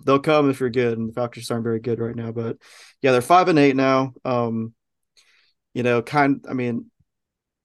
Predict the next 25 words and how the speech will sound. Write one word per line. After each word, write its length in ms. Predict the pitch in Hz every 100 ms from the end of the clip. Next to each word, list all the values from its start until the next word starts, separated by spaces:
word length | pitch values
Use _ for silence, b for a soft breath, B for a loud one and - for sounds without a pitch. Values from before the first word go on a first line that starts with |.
| _ _ _ _ _
the, 340 | 139 147 135 120
<laughs> 220 | 170 151
it's 120 | 143 151
just 180 | 139
funny. 200 | 131 123
We 140 | 123 127
went 240 | 127 143
through 160 | 139 131
the 160 | 123
schedule. 640 | 113 - 127 117 120 120 -
I 120 | 127
keep 180 | 123 143
remembering 220 | 127 123
going 140 | 120 123
through 80 | 123
the 80 |
schedule 420 | 117 127 120 123 123
and 220 | 120 120
be 60 |
like, 160 | 123 131
"Oh, 220 | 151 135
Steelers, 720 | - - 139 151 175 170 170 - -
Commanders, 680 | 120 127 160 196 190 - - _ _ _ _ _ 147 -
those 200 | 131 131
are 140 | -